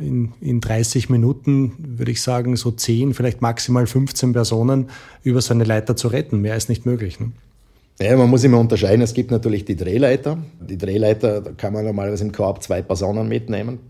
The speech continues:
Speaker 2: Wenn's wirklich brenzlig ist, muss man auch dazu sagen, dann ist der Korbmann immer unbedingt der Zarteste. Dann, wenn jemand nicht übersteigen will in den Korb, ja, dann packt er einmal am Schlawittchen und zieht in den Korb rüber.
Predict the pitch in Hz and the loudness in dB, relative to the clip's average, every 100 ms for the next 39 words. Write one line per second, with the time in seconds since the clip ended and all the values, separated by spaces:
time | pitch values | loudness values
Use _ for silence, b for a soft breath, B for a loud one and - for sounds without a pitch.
0 | - - 117 120 127 120 131 127 - 107 | -20 -8 2 4 6 4 4 2 2 2
1 | 123 117 123 113 117 123 101 104 107 117 | 2 4 4 6 4 4 4 4 2 0
2 | 110 107 101 104 107 101 95 110 - 104 | 0 2 2 2 0 0 -2 0 2 2
3 | 107 101 104 107 107 101 98 98 95 95 | 4 2 2 2 2 2 0 0 -2 -2
4 | 92 92 - - 104 98 95 98 95 98 | -2 0 -2 0 0 0 -2 -2 0 0
5 | 98 95 98 87 104 113 - 101 104 104 | 2 2 0 2 2 2 2 2 4 2
6 | 104 101 104 98 104 92 98 95 - 90 | 2 2 4 4 4 0 0 -2 -2 -4
7 | - 110 107 104 104 95 101 101 107 104 | 0 2 2 4 2 2 2 0 0 -2
8 | 92 92 107 - 90 85 98 110 95 80 | -2 -2 -4 -2 -4 -2 2 2 2 -2
9 | 98 | -4